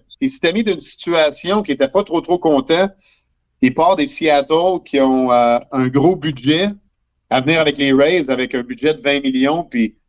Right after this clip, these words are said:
le trois quarts de l'équipe, c'est des recrues. Euh, il était pas, euh, très, très heureux. Donc, euh, à part que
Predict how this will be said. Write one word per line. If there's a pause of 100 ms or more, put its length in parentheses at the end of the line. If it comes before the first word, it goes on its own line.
(580)
le
trois
quarts
de
l'équipe,
c'est
des
recrues. (640)
Euh,
il
était
pas,
euh,
très,
très
heureux.
Donc,
euh, (1600)
à
part
que